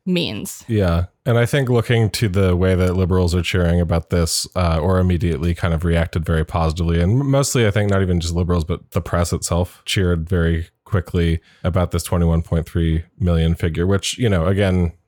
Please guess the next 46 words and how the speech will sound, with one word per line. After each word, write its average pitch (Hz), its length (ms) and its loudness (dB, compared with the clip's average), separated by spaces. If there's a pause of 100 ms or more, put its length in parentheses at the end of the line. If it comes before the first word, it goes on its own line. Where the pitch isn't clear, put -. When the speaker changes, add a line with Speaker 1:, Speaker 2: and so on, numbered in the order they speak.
(140)
Speaker 2:
i-, 50 380 -6
it's 98 180 -2
good 98 260 0
that 104 80 0
more 113 180 2
people 98 220 -2
have 90 140 2
health 92 240 0
insurance, 85 520 0
but 87 180 0
as 82 180 0
we'll 82 120 -2
get 80 180 -2
into, 82 640 0 (240)
you 123 220 -2
can't 127 340 0
talk 110 240 -2
about 104 180 0
this 95 140 0
story 92 340 2
without 90 600 0 (100)
mentioning 87 800 0 (260)
Medicaid 107 320 0
unwinding 101 580 2
and 82 80 2
the 82 60 2
huge 85 200 0
Speaker 1:
Mm-hmm. 76 100 -2
Speaker 2:
numbers, 82 320 0
like 82 160 -4
now 80 160 0
sixteen 87 420 -2
point 82 260 -4
four 85 200 -2
million 82 320 2
people 85 340 0
as 80 160 0
of 80 140 -4
the 80 80 -4
last 82 240 -2
time 80 180 -2
I 80 60 0
checked - 300 -6
the 82 120 -2
Kaiser 82 380 -2
tracker, 82 480 -2